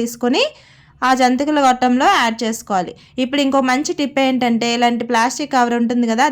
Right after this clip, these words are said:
దాని మీద చక్కగా మనకి నచ్చిన సైజులో, నచ్చిన షేప్లో ఈ జంతికని వేసుకొని చక్కగా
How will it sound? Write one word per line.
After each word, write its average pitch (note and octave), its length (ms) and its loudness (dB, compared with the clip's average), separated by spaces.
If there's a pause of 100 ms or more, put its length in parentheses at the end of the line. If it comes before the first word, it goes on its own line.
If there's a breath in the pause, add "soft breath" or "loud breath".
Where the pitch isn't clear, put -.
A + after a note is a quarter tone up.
దాని A3+ 260 2
మీద A#3+ 140 -2 (120)
చక్కగా B3 360 -2 (120)
మనకి B3 300 -2
నచ్చిన C4+ 520 -2 (280)
సైజులో, B3 500 0 (160)
నచ్చిన A3 280 -4 (120)
షేప్లో A#3 420 -2 (180)
ఈ A3+ 40 0 (100)
జంతికని A3+ 500 -2 (320)
వేసుకొని A#3+ 480 -2 (580 loud breath)
చక్కగా C4+ 360 0